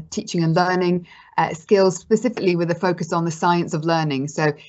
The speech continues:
it's all very well having lots and lots of subject knowledge, and we expect our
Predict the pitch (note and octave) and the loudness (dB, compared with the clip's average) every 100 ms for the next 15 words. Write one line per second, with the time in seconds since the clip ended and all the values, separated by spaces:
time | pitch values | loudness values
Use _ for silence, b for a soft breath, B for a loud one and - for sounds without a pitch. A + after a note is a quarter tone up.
0 | - F#3 F#3 F3+ F3 E3+ E3+ E3 E3 E3+ | -2 2 4 4 4 2 0 -2 0 0
1 | - - F3+ F3 E3 F#3+ E3 E3+ F#3 F#3 | 0 -2 -4 -4 -4 -4 -4 -2 0 0
2 | E3+ F#3+ - - D#3+ D#3 E3+ D#3+ - G3+ | -2 -4 -10 -6 -4 0 -2 -2 -2 -2
3 | - - E3 D#3+ | -2 -6 -2 -2